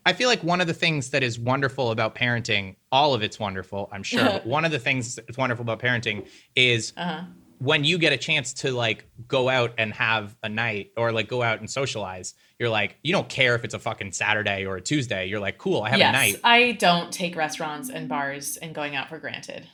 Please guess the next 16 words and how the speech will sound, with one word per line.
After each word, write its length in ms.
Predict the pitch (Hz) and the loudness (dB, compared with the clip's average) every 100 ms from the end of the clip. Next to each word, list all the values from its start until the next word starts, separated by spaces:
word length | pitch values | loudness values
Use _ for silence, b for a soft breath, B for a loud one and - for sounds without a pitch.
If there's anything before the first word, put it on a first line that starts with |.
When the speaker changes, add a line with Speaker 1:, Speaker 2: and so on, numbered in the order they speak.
| _ - | _ -12
Speaker 2:
at 120 | 175 | -6
all. 120 | - - | -2 4
Speaker 1:
Oh, 220 | 226 175 | 6 4
good 240 | 165 156 | 4 2
for 220 | - 123 107 | 2 -2 0
you. 440 | 101 98 92 90 - | -2 -4 -4 -6 -6
Speaker 2:
But 320 | 175 196 185 | 6 8 10
I 180 | 190 185 | 10 8
do 220 | 185 220 | 6 2
miss 280 | 208 208 - | 6 4 4
them 320 | - 196 208 | 6 8 8
more 200 | 226 220 214 | 6 4 4
than 120 | 185 | 4
ever 280 | - 233 202 | 4 4 2
right 240 | 175 160 | 4 4
now. 520 | 175 233 180 170 226 | 6 6 6 2 -6